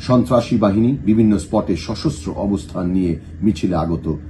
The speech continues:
নেতাকর্মীদের উপর হামলা করবে। আমি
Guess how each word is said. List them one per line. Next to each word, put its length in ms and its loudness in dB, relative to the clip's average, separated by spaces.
নেতাকর্মীদের 720 -2
উপর 160 -8
হামলা 380 -4
করবে। 260 -12
আমি 120 6